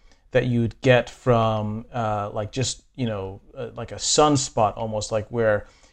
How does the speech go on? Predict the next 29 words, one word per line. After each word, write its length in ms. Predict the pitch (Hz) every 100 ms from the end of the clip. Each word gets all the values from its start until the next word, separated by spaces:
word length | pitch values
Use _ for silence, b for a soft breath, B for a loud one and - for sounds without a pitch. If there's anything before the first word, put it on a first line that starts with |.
| b
where 160 | 113 113
you 160 | 110 107
just 180 | 127
lose 380 | 120 120 131 131
the 120 | 127
ability 500 | 117 107 123 120 117
to 140 | 110 110
create 720 | - - 117 110 117 113 -
pigment, 680 | - 139 135 107 92 - - _ _ _ - _
um, 500 | 113 107 104 104 107 123
which 200 | 113 110
is, 280 | 101 - -
you 120 | 117
know, 120 | 101
sharks 400 | - 135 120 -
have 340 | 127 110 - _
melanin 460 | 127 127 123 117 110
pigment 420 | 123 117 113 110
just 300 | - 113 -
like 200 | 110 -
we 240 | 123 127
do, 240 | 110 95 90
which 200 | 101 113
is 80 | 156
actually 260 | 220 123
kinda 200 | 123 98
cool. 320 | - 117 98 101 b b b b 117
Um, 640 | 120 120 113 113 110 - -
but 360 | 123 127 -